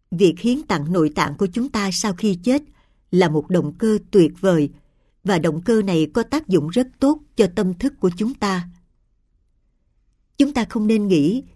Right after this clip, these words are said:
việc hiến tạng sẽ làm hại chúng ta. Thực tế, những gì thực sự làm hại chúng ta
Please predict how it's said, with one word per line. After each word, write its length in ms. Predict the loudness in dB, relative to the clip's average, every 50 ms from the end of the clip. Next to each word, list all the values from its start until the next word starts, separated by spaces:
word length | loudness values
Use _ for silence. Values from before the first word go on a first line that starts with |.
| _ _ _ _ _ _ -4
việc 260 | 0 0 0 0 0
hiến 240 | -4 -4 -4 -4 -4
tạng 300 | -2 -2 -2 -2 -4 -6
sẽ 160 | -4 -2 -2
làm 220 | -2 -2 -4 -4
hại 240 | -2 -2 -2 -2 -2
chúng 240 | -2 -4 -6 -6 -4
ta. 340 | -4 -2 -2 -2 -4 -8 -12 _ _ _ _ _ _ _ _ _ _ _ _ _ _ _ _ _ _ _ _
Thực 160 | -2 -2 -2 -2 -2
tế, 360 | -4 -2 0 0 0 0 0
những 300 | 0 2 2 2 2 4
gì 140 | 4 4 4
thực 220 | 4 2 -2 -2 -2
sự 200 | -2 -2 0 0
làm 240 | 0 0 -2 -2
hại 240 | -4 -4 -2 -2 -2
chúng 220 | -2 -2 -4 -4 -4
ta 400 | -2 -4 -2 -2 -4 -6 -8